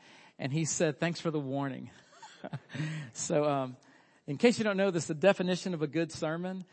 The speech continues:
is a great beginning and a great end, preferably close together. All right. So, uh, I've got six pages of notes here. You better start praying.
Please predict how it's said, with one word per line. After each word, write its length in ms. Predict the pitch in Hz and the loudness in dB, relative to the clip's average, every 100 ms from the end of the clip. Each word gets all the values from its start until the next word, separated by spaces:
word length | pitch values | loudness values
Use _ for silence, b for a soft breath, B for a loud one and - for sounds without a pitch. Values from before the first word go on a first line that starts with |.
| b _ | b _
is 140 | 139 | -6
a 60 | 135 | -6
great 320 | 123 - 190 | -2 0 0
beginning 500 | 175 170 175 180 180 143 | -2 0 0 -2 -4 -6
and 180 | 156 143 | -6 -6
a 60 | |
great 380 | 127 139 147 147 | -4 0 2 2
end, 400 | 147 131 123 120 b b b b _ _ - | 2 0 -4 -8 b b b b _ _ 0
preferably 440 | 180 180 147 143 | 0 0 -2 -4
close 280 | 135 143 - | -2 -4 -4
together. 500 | 123 127 117 110 120 B B - | -6 -6 -6 -8 -12 B B -6
All 100 | 135 | -2
right. 220 | 135 143 - | -2 -4 -8
So, 340 | - 202 143 - B B B - | 2 4 2 -2 B B B 4
uh, 280 | 143 131 - - | 6 6 2 -2
I've 160 | 151 | 2
got 240 | 151 139 - | 2 2 -2
six 360 | - 180 180 | -4 -4 -4
pages 460 | - 165 160 151 135 | -2 0 0 -4 -6
of 80 | 143 | -4
notes 320 | 143 151 - | -4 -4 -4
here. 220 | 156 165 | -6 -6
You 200 | - 160 | -8 -10
better 260 | 147 139 123 | -6 -6 -8
start 340 | - 127 - | -6 -6 -6
praying. 360 | 143 139 131 | -6 -6 -6